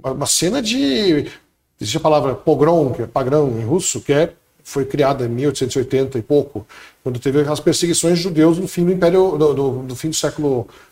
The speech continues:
eh, dezenove, no Império Russo. É uma palavra que é uma contração que significa destruir, mais ou menos isso. É um verbo que você contrai, mas é, é destruir bastante, é matar. O pogrom é isso, você vai lá e, e caça a pessoa, abate ela. Os nazistas fizeram isso,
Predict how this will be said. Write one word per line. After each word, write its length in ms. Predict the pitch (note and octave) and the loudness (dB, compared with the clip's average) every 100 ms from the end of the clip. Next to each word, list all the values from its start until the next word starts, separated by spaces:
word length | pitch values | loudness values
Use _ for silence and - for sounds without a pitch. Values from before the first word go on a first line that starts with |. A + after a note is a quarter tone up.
| _ - | _ -6
eh, 100 | A#2 | -4
dezenove, 600 | A2+ D3 C#3 D3+ D3+ F3+ | 0 2 4 2 2 0
no 180 | D#3+ E3+ | 2 2
Império 320 | E3+ E3+ G3 | 4 2 2
Russo. 400 | G#3 E3+ - - _ _ - | 2 0 -2 -10 _ _ -12
É 20 | |
uma 80 | G#2 | -8
palavra 300 | C3+ C3+ C#3+ | -4 -2 -2
que 160 | E3+ D3+ - - | -2 -2 -6 -6
é 60 | C#3+ | -2
uma 100 | C3+ | 0
contração 600 | D#3 D#3 D#3+ - D#3 D#3+ | 2 2 0 0 2 0
que 80 | - | -2
significa 420 | E3 D#3 D#3+ D#3 | -4 -4 0 2
destruir, 640 | D#3+ E3 - F3 D#3 C#3+ | 2 0 -2 0 2 2
mais 180 | A#2+ B2+ | 2 -2
ou 60 | C3+ | -2
menos 200 | D3 B2+ | -4 -4
isso. 160 | A#2 A#2+ | -6 -6
É 40 | |
um 60 | A#2 | -2
verbo 300 | B2 B2+ A#2+ | -2 -2 -6
que 100 | - | -10
você 160 | - | -10
contrai, 520 | - C#3+ A#2 B2 C#3 | -6 -6 -4 -4 -4
mas 200 | D3+ D3 | -4 -4
é, 100 | D3 - - - - | -6 -10 -20 -20 -10
é 60 | A#2 | -8
destruir 260 | - C3+ | -2 0
bastante, 580 | D3 C#3 - C#3+ B2+ G#2+ | 2 0 2 2 2 -2
é 120 | G#2 G2+ A2 | -6 -8 -8
matar. 420 | C3+ B2 B2 F#2 _ _ _ _ _ _ - | -8 -6 -6 -8 _ _ _ _ _ _ -8
O 40 | |
pogrom 360 | - D#4 D3+ F3+ | -2 0 2 2
é 120 | D#4+ | 2
isso, 280 | G3 - A#2 | 0 -2 -4
você 140 | D#3 | 0
vai 140 | D#3 D3+ | 2 2
lá 180 | C#3+ | 2
e, 380 | G3 A3+ F#3 D#3+ | 0 -2 -2 -2
e 60 | D3+ | -2
caça 480 | - F#3+ A3 - D3+ | -2 0 0 -2 -4
a 20 | |
pessoa, 480 | D#3+ - D3 C#3 B2 | -4 -2 0 2 2
abate 360 | D3 F3 - | 2 2 -2
ela. 140 | C3+ A2+ | -4 -4
Os 80 | |
nazistas 420 | C3+ C3 F#3+ F#3+ - | -4 -2 -4 -4 -4
fizeram 320 | D#3 E3 E3 | 0 0 0
isso, 460 | D#3+ E3 - D3+ | 0 -2 -4 -8